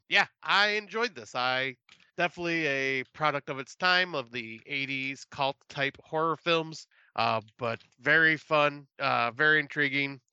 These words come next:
Um, saw where it was going the entire time 'cause obviously, like, nothing mind-blowing there, but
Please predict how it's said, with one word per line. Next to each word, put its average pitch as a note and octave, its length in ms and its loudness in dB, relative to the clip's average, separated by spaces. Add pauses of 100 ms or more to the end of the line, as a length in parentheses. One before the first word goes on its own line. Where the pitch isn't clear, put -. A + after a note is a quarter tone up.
(380)
Um, A2 480 2
saw F3 380 4
where C#3+ 120 0
it C3 40 -2
was B2 140 -6
going A2 280 -6
the A2 100 -8
entire G#2 340 -4
time G2 260 -6
'cause G2+ 180 -10
obviously, F#2+ 520 -10
like, F#2 260 -18
nothing A#2 320 -8 (100)
mind-blowing A2+ 680 -4
there, A2 240 -2 (160)
but A#2+ 240 2